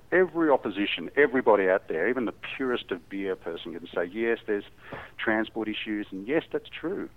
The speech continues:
<laughs> But it's the same with the locally brewed stuff. Um, like, everyone has a little ti-, a few issues here and there, but the bottom line is the product, I think, is very, very good. Um, it's authentic, and it is a,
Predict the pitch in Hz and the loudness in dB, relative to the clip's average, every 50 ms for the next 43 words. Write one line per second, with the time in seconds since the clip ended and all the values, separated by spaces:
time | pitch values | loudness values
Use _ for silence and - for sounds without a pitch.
0 | - - - - - - - - - - - - - - - - - - - - | -20 -12 -8 -8 -8 -8 -10 -14 -14 -14 -14 -16 -18 -20 -18 -16 -16 -16 -16 -12
1 | - - 127 - 156 - 170 170 170 151 131 131 135 143 139 - 135 127 - 139 | -10 -10 -6 -6 -2 2 2 4 4 4 4 4 4 4 4 2 0 2 2 0
2 | 143 175 - - - - - - - - - - - - - - - - - 110 | 0 0 -2 -4 -4 -4 -4 -4 -4 -6 -8 -8 -8 -12 -10 -10 -10 -2 2 6
3 | 117 113 113 113 110 110 107 - - - - - - - 127 123 - - - - | 6 8 8 6 4 0 -2 -6 -10 -20 -20 -8 2 4 4 4 4 -2 -20 -20
4 | - - - 151 160 160 165 156 143 127 - 127 123 120 110 - - 104 110 123 | -14 0 4 4 6 8 8 6 6 6 6 6 6 6 6 2 0 2 2 2
5 | 117 117 107 - - 107 101 - - - - 107 98 104 - 95 90 - - 101 | 2 0 -4 0 0 0 0 0 -2 -2 -2 -2 0 0 -4 -4 -6 -2 0 0
6 | 87 85 87 98 95 80 73 - - - 85 - - - - - - - - - | 0 0 -2 -2 -2 -2 -4 -4 2 2 2 2 0 -12 -20 -20 -20 -16 -12 0
7 | - 107 113 127 139 127 110 107 98 92 87 82 76 73 - - - - - - | 6 6 6 6 6 4 4 6 6 6 4 2 -4 -8 -12 -14 -16 -10 -10 -10
8 | - - - - 123 127 117 107 - - 90 82 - - 95 85 - 85 80 - | -10 -4 4 6 6 8 8 4 4 0 -2 -2 -2 -4 -8 -8 -10 -12 -14 -14
9 | - - - - - - - - - 107 110 117 104 87 87 76 71 - - 73 | -18 -20 -20 -20 -20 -20 -16 -4 0 2 2 2 2 0 -2 -4 -6 -8 -12 -14
10 | 69 - - - - - - - - - - - 87 85 85 82 82 82 90 - | -14 -14 -18 -18 -20 -20 -20 -20 -20 -20 -10 -6 -4 -2 -2 -2 -2 -4 -6 -8
11 | 101 95 - 82 80 - - 90 82 87 - 131 - - - - - - - - | -10 -8 -6 -6 -8 -6 -6 -8 -6 -6 -8 -10 -10 -10 -20 -20 -20 -20 -20 -20
12 | - - - 90 90 90 90 87 90 82 85 - - 98 95 92 95 90 90 85 | -14 -6 -4 -2 -2 0 -2 -4 -6 -10 -12 -12 -8 -8 -6 -6 -6 -8 -8 -10
13 | - - - - 98 101 98 92 95 98 95 | -12 -14 -12 -6 -4 -4 -4 -4 -4 -6 -8